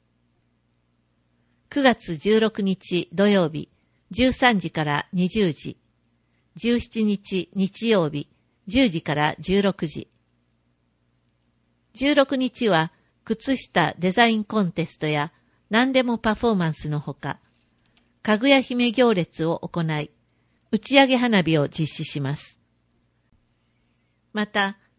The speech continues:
国分祭、小文祭なら、二千十七の事業として、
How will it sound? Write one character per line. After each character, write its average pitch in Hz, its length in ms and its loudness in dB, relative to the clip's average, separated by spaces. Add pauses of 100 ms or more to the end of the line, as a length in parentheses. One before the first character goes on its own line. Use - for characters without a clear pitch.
(120)
国 226 320 -6
分 247 240 -2
祭、 156 420 -6
小 269 300 0
文 240 220 -4
祭 160 320 -6
な 175 120 -4
ら、 156 220 -4 (300)
二 202 100 -4
千 214 320 -2
十 214 220 -2
七 220 280 -2
の 151 280 -8
事 214 160 -8
業 180 180 -4
と 156 160 -8
し - 160 -18
て、 143 240 -12